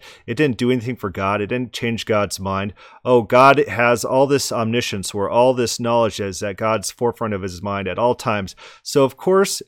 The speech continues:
Moses' reasoning to God was already at the forefront of God's mind, such that it rendered Moses' reasoning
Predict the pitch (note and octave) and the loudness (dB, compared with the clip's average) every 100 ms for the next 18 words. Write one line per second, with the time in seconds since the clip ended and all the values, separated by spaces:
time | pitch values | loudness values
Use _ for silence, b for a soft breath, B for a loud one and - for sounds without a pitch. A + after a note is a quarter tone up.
0 | - G#2+ B2+ C3 C#3 D#3+ D3 - A#2 F2+ | -14 -14 -12 0 2 2 0 -2 -4 -4
1 | G#2 F#3+ G3 C3 G2+ G2 - b b _ | -4 -2 0 0 -2 -4 -8 b b _
2 | - G3 G#3 E3+ E3+ C#3+ G#2 G#2 C3 B2+ | -6 -4 0 4 8 8 6 0 2 4
3 | C#3 C#3 C3+ G#2 - C#3 - B2 G2 F#2 | 4 2 0 -2 -4 -4 -2 -4 -4 0
4 | A#2+ A2+ - B2 B2 G#2+ - E3+ - B2+ | 2 2 0 0 0 -2 -4 -6 -2 0
5 | G#2+ B B B A#2 A2 A#2 C#3+ C3 G#2+ | 0 B B B -4 -2 0 2 2 0
6 | - A#2+ C3+ C3+ B2 - A2 F#2 F#2+ C3 | -6 -4 -2 -2 -4 -2 -2 -4 -4 -2
7 | A#2+ A2+ G#2 | -2 -2 -4